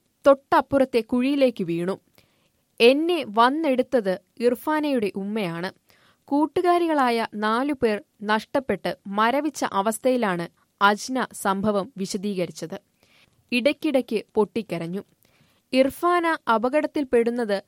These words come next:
നിസ്സഹായതയോടെ നോക്കി നിൽക്കേണ്ടി വന്ന ഉമ്മയെക്കുറിച്ചോർത്ത് അജ്ന വിങ്ങിപ്പൊട്ടി. ദന്ത ഡോക്ടറെ കാണാനായെത്തിയ ഉമ്മ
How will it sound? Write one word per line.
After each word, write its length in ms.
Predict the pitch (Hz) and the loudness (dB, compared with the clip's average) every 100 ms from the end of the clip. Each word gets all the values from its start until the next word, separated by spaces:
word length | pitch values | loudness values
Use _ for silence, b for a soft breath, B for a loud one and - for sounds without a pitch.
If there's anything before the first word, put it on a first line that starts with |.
| _ _ - | _ _ -6
നിസ്സഹായതയോടെ 1040 | 226 254 330 277 302 302 302 294 269 226 226 226 | -4 0 0 2 2 2 0 2 2 2 -2 -4
നോക്കി 340 | 220 240 294 | -2 -2 -2
നിൽക്കേണ്ടി 540 | 254 220 - 240 240 | -2 -2 -2 -2 0
വന്ന 260 | 208 196 190 185 - | -2 -2 -4 -6 -4
ഉമ്മയെക്കുറിച്ചോർത്ത് 1080 | 214 233 269 262 233 - 220 185 180 - 175 b b b | -4 0 -2 -2 -6 -4 -2 0 -2 -4 -8 b b b
അജ്ന 340 | 190 196 - 233 - 180 | -2 -2 -4 -6 -6 -6
വിങ്ങിപ്പൊട്ടി. 680 | 196 202 196 - 156 196 - _ b b b b - | -6 -6 -6 -8 -8 -10 -10 _ b b b b -2
ദന്ത 380 | 180 247 285 349 | 2 2 2 2
ഡോക്ടറെ 500 | 285 269 - 269 247 220 | 2 2 0 -2 0 -2
കാണാനായെത്തിയ 1000 | 247 233 247 277 294 294 285 240 220 220 208 - _ - | -2 0 0 -2 -2 -2 0 -2 -4 -4 -4 -6 _ -6
ഉമ്മ 240 | 208 220 | -4 -2